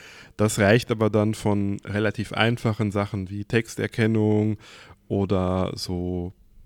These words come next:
Hilfe bei Entscheidungen bis hin zu halt den, den Chatbots. Und ich würde sagen, von den Sachen, die wir heute so als K I verstehen,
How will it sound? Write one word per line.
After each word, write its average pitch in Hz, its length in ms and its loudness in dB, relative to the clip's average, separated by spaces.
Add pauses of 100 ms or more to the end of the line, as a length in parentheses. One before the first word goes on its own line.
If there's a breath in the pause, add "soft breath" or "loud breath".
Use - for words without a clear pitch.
Hilfe 113 420 2
bei 95 380 0
Entscheidungen 127 840 2 (540 loud breath)
bis 120 240 0
hin 117 480 4
zu 107 260 -2
halt 98 320 0 (120)
den, 98 560 -4
den 95 160 -6
Chatbots. - 720 -4
Und 101 440 -6 (140)
ich - 380 -12
würde 113 220 0
sagen, 107 380 0
von 101 240 -4
den 98 160 -2
Sachen, 101 440 -2
die 95 380 -8
wir 92 240 -2
heute 104 500 2 (380 loud breath)
so 95 720 -2
als - 280 -8
K - 120 -6
I 127 160 0
verstehen, 117 840 2